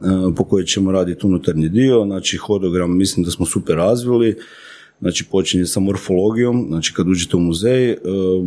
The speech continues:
ono, upoznajte se sa samom biljkom, sa podjelom pod, podvrstama i tak dalje, znači, raščlamba, znači, cijela morfologija biljke, onda idemo u njenu bogatu povijest,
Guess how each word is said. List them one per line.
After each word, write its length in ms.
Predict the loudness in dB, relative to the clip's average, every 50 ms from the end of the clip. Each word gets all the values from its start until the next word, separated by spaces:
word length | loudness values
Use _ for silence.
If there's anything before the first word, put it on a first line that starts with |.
| -6 -8 _ _ _ _
ono, 220 | 0 2 2 2
upoznajte 460 | 2 2 2 2 2 0 -2 -2 -4
se 120 | -6 -6 -4
sa 120 | -4 -4 -4
samom 340 | -2 -2 -2 0 0 -2 0
biljkom, 580 | 0 0 0 -2 -2 -2 -2 0 0 -2 -4 -4
sa 180 | -4 -4 -2 -2
podjelom 440 | -2 -2 -2 0 0 0 0 -2 -2
pod, 140 | -2 0 0 0 0 -2 -4 -2
podvrstama 640 | -2 -2 -2 -2 -4 -4 -2 -2 0 0 2 2 0
i 80 | 0
tak 180 | -2 -2 -4 -2
dalje, 400 | -2 -2 0 0 0 -2 -2 -4 -6 -8 -14 -20 -20 -20 _ _
znači, 300 | -4 -4 -2 -2 0 0
raščlamba, 540 | 0 0 -2 -2 -4 -2 -2 -2 -2 -2 -4
znači, 340 | -6 -6 -6 -6 -8 -8 -4
cijela 240 | -2 -2 0 0
morfologija 600 | -2 -4 -8 -8 -6 -2 0 2 2 2 0 -2
biljke, 420 | 0 2 2 2 2 0 0 -2 0
onda 200 | 0 2 2 2
idemo 240 | 2 0 0 0 0
u 160 | -2 -2 -4 -6 -8 -10 -14 -10 -2
njenu 360 | 0 0 2 2 0 -2 0
bogatu 400 | 0 0 0 0 0 -2 -4 -6
povijest, 560 | -4 0 0 2 2 0 -2 -4 -6 -12 _